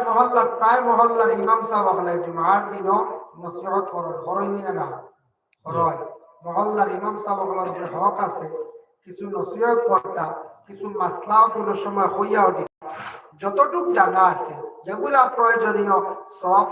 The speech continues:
কিলা বান্দিতা, নমাজও কিলা খাড়া হইতা, ইলা ত্রুটি থাকে, কেউ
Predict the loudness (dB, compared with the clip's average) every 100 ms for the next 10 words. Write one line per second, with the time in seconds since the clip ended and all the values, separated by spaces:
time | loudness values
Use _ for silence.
0 | -2 0 0 2 0 -2 -8 -4 0 0
1 | -2 -10 -4 -2 -2 -6 -8 -2 -2 0
2 | 0 0 0 0 0 -2 -4 -14 -20 _
3 | -12 -2 0 0 -4 -10 -10 -8 -4 -4
4 | -4 -4